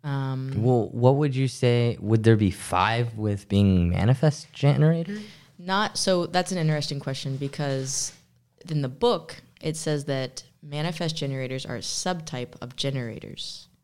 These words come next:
Speaker 1: It's an, it, it,
Speaker 2: Ah.
Speaker 1: it's a later hybridization of manifestors and generators, but it, you still listen to the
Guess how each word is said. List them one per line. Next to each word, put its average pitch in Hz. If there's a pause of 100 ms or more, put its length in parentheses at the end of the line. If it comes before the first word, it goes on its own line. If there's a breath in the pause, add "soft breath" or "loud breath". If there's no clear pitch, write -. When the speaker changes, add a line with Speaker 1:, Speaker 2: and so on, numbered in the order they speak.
Speaker 1:
It's 156
an, 143
it, 147
it, 147
Speaker 2:
Ah. 117
Speaker 1:
it's 151
a 151
later 165
hybridization 143
of 135
manifestors 135
and 123
generators, 120
but 135
it, -
you 135
still 160
listen 175
to 143
the 131